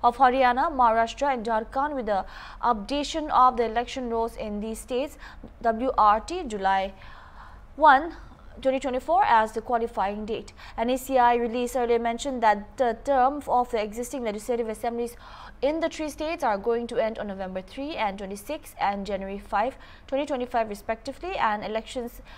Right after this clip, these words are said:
to these legislative assemblies are required to be conducted before the completion of their terms. As per the release, the E C I directed from the updation of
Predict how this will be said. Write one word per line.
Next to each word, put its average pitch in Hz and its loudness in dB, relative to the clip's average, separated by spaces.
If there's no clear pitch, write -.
to 233 -2
these 233 -4
legislative 226 -4
assemblies 254 -4
are 214 2
required 233 0
to 233 -8
be 202 -8
conducted 226 -2
before 220 0
the 208 -4
completion 226 -6
of 202 0
their 196 -6
terms. 262 -4
As 262 4
per 277 0
the 262 0
release, 254 -2
the 226 0
E 254 -6
C 262 -4
I 247 2
directed 233 -2
from 240 -2
the 226 0
updation 240 -2
of 220 0